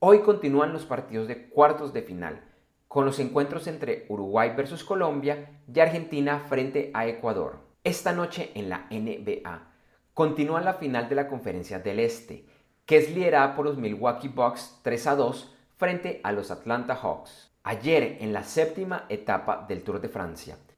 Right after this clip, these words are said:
el ganador fue Matej Mohoric del Team Bahrain Victorious. La general sigue siendo liderada por Mathieu van der Poel del equipo Alpecin Phoenix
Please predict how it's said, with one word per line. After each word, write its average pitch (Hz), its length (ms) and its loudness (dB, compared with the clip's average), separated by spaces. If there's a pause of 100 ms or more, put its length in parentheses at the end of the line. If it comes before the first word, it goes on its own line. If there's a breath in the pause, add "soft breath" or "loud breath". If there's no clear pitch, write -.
(220)
el 131 120 -2
ganador 139 380 2
fue 165 260 -2
Matej 139 640 -2
Mohoric 117 540 -4 (300 loud breath)
del 127 400 -2
Team 180 280 -6
Bahrain 123 480 0
Victorious. 90 800 -6
La 117 160 -2
general 143 380 8
sigue 185 300 -4
siendo 170 320 -6
liderada 131 480 2
por 110 160 -6
Mathieu 123 440 -4
van 110 200 -4
der 107 180 -8
Poel 101 400 -4
del 95 120 -4
equipo 104 520 -10
Alpecin 113 480 -6
Phoenix 117 580 -4